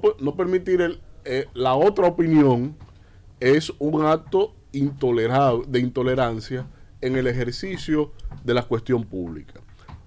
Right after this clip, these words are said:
Todo esto está aconteciendo bajo la inobservancia de, de, de, por ejemplo, de figuras como Michelle Bachelet, que ha brillado por su ausencia en el silencio, la expresidenta chilena,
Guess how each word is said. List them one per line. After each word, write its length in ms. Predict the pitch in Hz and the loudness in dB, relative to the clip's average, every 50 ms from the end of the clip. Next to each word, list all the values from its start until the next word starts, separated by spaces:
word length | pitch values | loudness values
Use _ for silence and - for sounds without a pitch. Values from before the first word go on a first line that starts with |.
| - - | -8 -2
Todo 320 | - 165 180 202 202 202 | 2 4 6 6 6 6
esto 440 | 208 202 202 - 196 175 170 175 - - | 4 4 4 4 2 2 2 2 -2 -4
está 240 | 139 135 135 175 175 | -6 -4 -2 -2 -2
aconteciendo 1040 | 175 - 185 175 170 175 151 139 - 185 196 196 208 202 208 208 220 208 202 - - - - - - - - - - - - | -2 -2 -4 -4 -2 -4 -4 -4 -2 -2 0 0 0 0 0 -2 -2 -4 -4 -6 -14 -20 -20 -20 -20 -20 -20 -20 -20 -20 -8
bajo 580 | 117 120 131 135 135 135 139 135 139 143 143 143 | -2 0 0 2 2 2 2 2 2 2 0 0
la 220 | 113 117 127 127 127 | -2 -2 0 0 0
inobservancia 1160 | 127 127 131 127 - - 123 110 117 120 131 139 147 151 147 143 - 151 143 143 143 143 - - - - - - - - - - | -2 -4 -6 -6 -4 -4 -2 -2 0 0 0 2 2 0 -2 -2 0 0 2 2 2 0 -2 -6 -14 -16 -18 -18 -18 -18 -16 -4
de, 720 | 117 120 120 123 123 123 123 120 120 120 120 123 123 - | 0 2 2 4 4 4 4 4 2 2 0 0 -2 -2
de, 360 | 131 117 117 120 120 123 - - | -4 -4 -4 -2 -2 -4 -6 -8
de, 300 | 131 120 113 113 113 107 | -8 -6 -6 -4 -6 -6
por 200 | 101 - 117 110 | -6 -6 -6 -6
ejemplo, 600 | 107 117 131 139 143 143 139 143 143 139 143 139 - - - - - | -4 -2 -2 -2 -2 -4 -2 0 0 0 0 -2 -6 -16 -20 -20 -10
de 120 | - 117 117 | -6 -6 -4
figuras 500 | 110 120 113 113 131 143 151 151 139 - | -4 -4 -2 0 0 2 2 2 0 0
como 360 | - 139 131 123 120 120 120 120 120 - | -2 -2 -2 -2 -2 -4 -4 -6 -10 -12
Michelle 360 | - 123 113 101 - 127 123 131 | -10 -10 -8 -4 -2 -2 0 0
Bachelet, 640 | 131 120 - 123 107 110 127 170 208 - - - - - - - - - - - - - - - - - - - - - - - - - - - | 0 -2 -2 -2 -2 -2 0 -2 -2 -4 -6 -12 -20 -20 -20 -18 -18 -18 -18 -18 -20 -20 -20 -20 -20 -20 -20 -20 -20 -20 -20 -20 -20 -20 -10 -4
que 80 | 117 | -2
ha 60 | 117 | 0
brillado 580 | 120 135 135 131 127 131 127 127 127 131 127 127 | 2 2 2 2 2 2 2 2 2 2 0 -2
por 140 | - 107 98 | -4 -8 -8
su 80 | - | -8
ausencia 460 | 110 98 98 - 117 123 127 127 123 107 | -8 -8 -6 -6 -6 -6 -4 -4 -6 -6
en 80 | 104 | -6
el 100 | 104 101 | -6 -8
silencio, 720 | - - 107 117 143 170 190 190 180 - - 180 175 180 - - - - - - - - - - - | -8 -6 -4 0 0 2 0 0 -2 -6 -10 -14 -14 -16 -18 -20 -20 -20 -20 -20 -20 -20 -20 -20 -14
la 280 | - 101 104 104 110 117 | -10 -6 -4 -4 -4 -4
expresidenta 640 | 135 139 131 123 - 131 120 120 120 120 - 123 | -4 -4 -4 -6 -4 -2 -2 -2 -2 -2 -4 -6
chilena, 640 | 120 - 123 113 117 117 120 127 131 131 131 131 | -6 -6 -4 -2 0 0 0 0 -2 -4 -6 -8